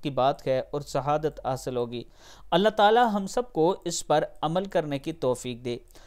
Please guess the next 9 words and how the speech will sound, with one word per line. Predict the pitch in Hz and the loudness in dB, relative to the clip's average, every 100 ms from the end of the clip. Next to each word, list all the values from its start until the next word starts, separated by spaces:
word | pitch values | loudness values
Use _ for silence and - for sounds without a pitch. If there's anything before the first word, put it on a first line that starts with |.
| - | -12
दुरूद | 147 175 | 2 4
शरीफ | 202 254 247 | 4 0 -2
फिर | 202 202 | 0 0
सुने, | - 208 240 - - - | -2 -6 -8 -18 -20 -12
सल्लल्लाहु | - - - 180 165 143 139 165 165 180 202 - - | -4 2 4 4 2 2 4 4 4 2 0 -2 -10
अलैहि | 156 147 139 165 202 160 147 180 - | -2 0 2 0 -2 -4 -4 -6 -2
व | 143 135 - | 0 0 2
आलिहि | 139 147 143 160 165 143 156 - | 4 4 2 -2 -2 -4 -6 -6
वसल्लम। | 151 156 - 156 139 123 | -4 -2 0 -2 -2 -8